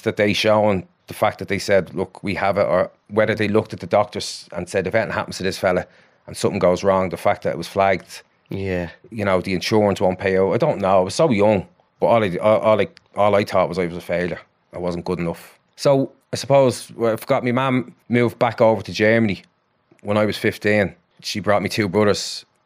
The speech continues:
Speaker 1: She just, there was, wasn't much here. There wasn't much in Newcastle. You know, health,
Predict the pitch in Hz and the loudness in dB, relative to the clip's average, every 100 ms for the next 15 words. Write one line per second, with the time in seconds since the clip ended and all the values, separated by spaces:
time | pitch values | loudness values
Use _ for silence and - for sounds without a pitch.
0 | _ _ _ - 92 90 - 98 101 98 | _ _ _ -16 -12 -10 -10 -6 -4 0
1 | 104 95 92 - 92 92 95 101 92 87 | 2 2 -2 0 2 2 2 0 0 -2
2 | 90 92 90 85 85 85 76 - 90 82 | -2 -2 -2 -4 -8 -8 -10 -6 -6 -2
3 | 95 95 - - | 0 -2 -4 -14